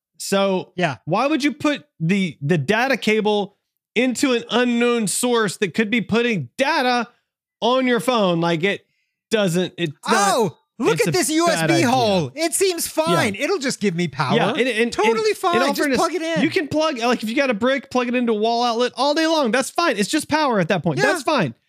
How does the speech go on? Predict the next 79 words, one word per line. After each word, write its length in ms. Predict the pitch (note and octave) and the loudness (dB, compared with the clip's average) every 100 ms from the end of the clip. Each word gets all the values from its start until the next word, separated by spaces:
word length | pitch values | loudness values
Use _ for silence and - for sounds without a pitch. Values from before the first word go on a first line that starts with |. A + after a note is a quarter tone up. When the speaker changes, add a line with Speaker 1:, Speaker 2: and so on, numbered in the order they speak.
| _ _ - | _ _ -2
Speaker 1:
But 160 | A3+ F#3 | -2 0
not 380 | G#3 C4 C4 - D3 C3 | 0 0 -2 -4 -8 -4
Speaker 2:
That's 120 | F3 | 0
your 100 | G3+ | 2
Speaker 1:
direct 240 | F#3+ A#3+ G#3 | 2 2 2
Speaker 2:
brick. 180 | G3+ G#3+ | 2 2
Speaker 1:
U 40 | |
S 160 | A3 - | 0 -2
B 280 | A#3 G#3+ G#3 | 0 0 0
Speaker 2:
It's 80 | |
power. 120 | F3 G#3 | 0 -2
Speaker 1:
into, 380 | - - F#3+ F3+ | -2 0 0 0
into 540 | F#3+ F#3 - F#3 E3 D#3+ | 0 -2 0 0 0 -2
a 80 | |
wall, 420 | D3 D3+ D#3 D3+ D3+ | -2 0 0 -2 -2
into 200 | D3 C#3+ | -2 -4
an 60 | |
outlet, 280 | C3+ B2 B2+ | -4 -4 -2
into 120 | B2+ A#2+ | -2 -2
whatever. 280 | A#2 A2 G#2 | -2 -4 -4
Not 160 | B2+ A#2+ | -4 -4
a 60 | |
good 100 | A2+ | -4
idea. 300 | G#2 G2+ G2 - | -4 -4 -6 -6
Don't, 120 | A#2 | -4
Speaker 2:
But 280 | D#4 C#4 - - | -2 -4 -6 -12
Speaker 1:
don't 140 | G#2+ | -12
do 80 | F#2+ | -10
it. 80 | F#2+ | -4
Speaker 2:
if 420 | F4+ F4+ D4 - | -2 0 -2 -8
you 500 | F#3 A#3 D#4 D#4+ D#4 | -8 -4 -2 -2 -2
must 880 | C#4 D4+ F4 C#4+ A3+ - - - - _ _ _ - | -4 -4 -2 0 0 -2 -6 -10 -14 _ _ _ -4
Speaker 1:
Use 180 | F3 G#3+ | 0 0
Speaker 2:
go 60 | |
Speaker 1:
the 60 | A3 | 0
Speaker 2:
back 180 | A#3+ A3+ | 0 0
and 160 | A3+ | -2
Speaker 1:
protector 80 | F#3 | -2
thing. 20 | |
Speaker 2:
find 520 | G#3 G3 F#3+ F#3+ G3 D#3+ | -4 -2 0 0 -2 -4
Speaker 1:
Yeah. 180 | A2 C3 _ _ | -6 -8 _ _
Speaker 2:
one 360 | D#3 D#3 G3+ A#3 | -16 -6 -2 0
of 140 | A#3+ | 0
Speaker 1:
We 60 | G#3 | 2
Speaker 2:
our 100 | A#3 F#4 | 2 2
Speaker 1:
should, 20 | B3 | 0
we 160 | G3 | 0
Speaker 2:
tech 100 | D4 | 0
Speaker 1:
should 80 | - | 0
Speaker 2:
wrecks, 220 | - - | 0 0
Speaker 1:
add, 60 | - | 0
we'll 100 | - | 0
Speaker 2:
which 80 | G3+ | 2
Speaker 1:
add 120 | G#3+ | 2
it 40 | |
Speaker 2:
is 60 | F#3 | 2
Speaker 1:
to 60 | E3 | 0
the 60 | |
show 140 | C#3+ D#3 | 2 0
notes 200 | C3 - | 0 -2
for 40 | |
this 160 | A#2+ - | -6 -6
week. 120 | F2+ | -6
We'll 140 | C3 G3 | -2 0
add 160 | A3 | 0
a, 60 | F#3 | 2
Speaker 2:
We 100 | G3+ | 2
Speaker 1:
we'll 60 | G#3 | 2
add 80 | |
Speaker 2:
will 80 | F#3+ | 2
Speaker 1:
an 60 | F3+ | 2
Speaker 2:
add 60 | D3+ | 0
it 20 | |
Speaker 1:
extra 140 | C#3+ | -2
Speaker 2:
to 40 | D3 | 0
the 60 | |
Speaker 1:
tech 100 | D#3 B2+ | 0 0
Speaker 2:
show. 20 | |
Speaker 1:
wreck 240 | C#3+ C3 | 0 0